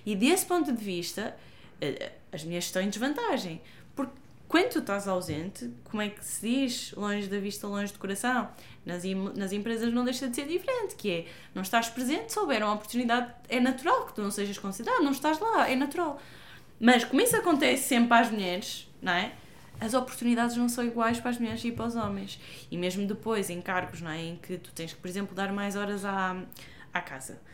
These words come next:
Eh, é muito mais fácil tu teres essa pressão para a mulher, do género, "Pois, mas tem filhos, pois ela vai querer voltar a casa", do que para o homem.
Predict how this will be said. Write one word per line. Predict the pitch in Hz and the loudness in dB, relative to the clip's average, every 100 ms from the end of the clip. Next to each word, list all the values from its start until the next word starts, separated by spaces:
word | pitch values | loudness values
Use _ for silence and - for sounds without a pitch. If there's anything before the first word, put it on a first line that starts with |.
| - - - | -20 -20 -12
Eh, | - 160 - | -8 -6 -6
é | - 190 | -4 0
muito | 233 349 359 | 2 0 2
mais | 349 370 359 | 2 2 2
fácil | 330 302 247 - 175 | 4 6 6 0 -6
tu | 156 - | -8 -8
teres | - 233 240 | 0 2 4
essa | 247 254 247 | 2 0 -4
pressão | - - 285 320 | -4 -2 2 2
para | 330 | 4
a | 311 | 4
mulher, | 302 277 262 214 190 | 4 4 4 2 -2
do | - | -6
género, | 185 202 202 196 185 - - - - - | -2 0 0 0 -4 -8 -16 -20 -16 -6
"Pois, | 285 294 | -4 -2
mas | 214 190 | -2 -4
tem | 185 | -8
filhos, | 165 247 269 | -6 -6 -6
pois | - | -6
ela | 180 165 | -8 -6
vai | 175 | -6
querer | 170 | -6
voltar | 175 175 170 | -6 -6 -6
a | |
casa", | 170 160 190 240 | -6 -6 -6 -6
do | 302 | -6
que | |
para | - 359 | 0 2
o | |
homem. | 339 339 294 208 | 4 4 4 0